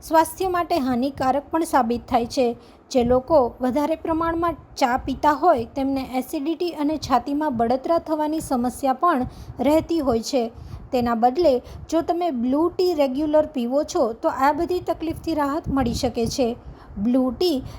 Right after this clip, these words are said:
એટલે કે અપરાજિતાના ફૂલોની ચા. આયુર્વેદમાં આ ચાને સ્વાસ્થ્ય માટે ગુણકારી માનવામાં આવે છે. સવારમાં બ્લુ ટી પીવાથી હેલ્થને ઘણા બધા ફાયદા થાય છે.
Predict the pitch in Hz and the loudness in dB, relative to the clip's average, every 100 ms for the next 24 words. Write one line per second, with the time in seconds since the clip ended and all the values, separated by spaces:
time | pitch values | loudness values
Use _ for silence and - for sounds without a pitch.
0 | - 311 330 349 370 339 262 262 320 349 | 2 2 2 -2 0 0 0 0 2 2
1 | 285 330 - 339 339 339 - 269 247 254 | 2 -2 -2 -2 -2 -4 -4 -2 0 0
2 | 294 294 302 208 233 - _ - - - | 0 2 2 2 -4 -20 _ -20 -20 -4
3 | 240 226 240 233 247 254 339 240 233 - | -2 0 0 0 0 2 2 2 -2 -12
4 | - 285 349 370 349 330 - - 269 277 | 2 4 4 2 -2 0 -4 -2 0 0
5 | - 359 349 330 320 285 247 262 302 311 | -4 -4 -2 -2 -2 -2 0 0 2 0
6 | 349 294 262 254 254 285 262 220 220 285 | 0 0 0 0 0 2 0 0 -2 0
7 | 233 233 - - - - 269 240 240 247 | -2 -4 -14 -20 -20 -2 2 4 4 2
8 | 320 254 233 - - 220 269 349 370 370 | 2 0 -4 -8 -4 0 2 2 2 0
9 | 370 311 285 294 294 320 262 233 233 254 | 0 0 2 2 2 -2 -2 -2 -2 -4
10 | 302 302 233 233 269 330 320 311 294 240 | -6 -4 -2 -2 0 2 2 2 2 2
11 | 226 226 220 226 226 247 | 2 -2 -2 -4 -2 -4